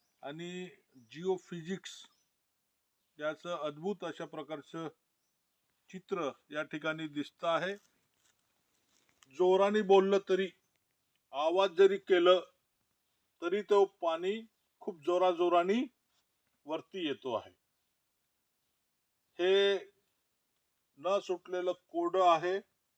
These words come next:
जिऑलॉजिकल चमत्कार आहे. ते आपल्या गडचिरोली जिल्ह्याच्या पर्यटन स्थळामध्ये अतिशय अद्भुत अशा प्रकारचं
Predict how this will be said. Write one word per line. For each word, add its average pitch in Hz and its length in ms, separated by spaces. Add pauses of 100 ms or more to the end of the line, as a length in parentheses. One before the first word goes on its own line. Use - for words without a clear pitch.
(1500)
जिऑलॉजिकल 175 840 (1300)
चमत्कार 175 600
आहे. 180 220
ते - 1200
आपल्या 175 520 (1000)
गडचिरोली 175 480
जिल्ह्याच्या 170 420 (120)
पर्यटन 170 380
स्थळामध्ये 160 580
अतिशय 165 460 (1600)
अद्भुत 151 360
अशा 170 240
प्रकारचं 160 720